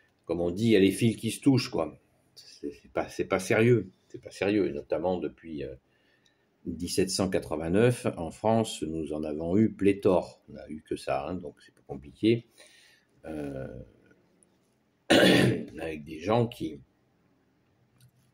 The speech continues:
qui faisaient tout à fait, qui combattaient l'Église, hein. On,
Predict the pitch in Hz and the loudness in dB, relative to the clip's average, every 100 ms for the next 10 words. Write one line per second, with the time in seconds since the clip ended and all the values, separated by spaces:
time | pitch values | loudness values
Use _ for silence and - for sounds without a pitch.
0 | _ _ _ - - - - 80 78 101 | _ _ _ -20 -18 -14 -8 -6 2 2
1 | 95 - - 78 - 107 90 73 - - | 2 -4 -6 0 6 6 6 0 -8 -10
2 | - 82 85 - 92 101 127 147 95 92 | -6 -2 0 4 6 6 6 6 6 2
3 | 104 92 73 71 67 _ _ _ _ _ | 0 0 -4 -10 -18 _ _ _ _ _
4 | _ _ _ - 82 82 - 71 65 | _ _ _ -8 -6 -6 -10 -14 -16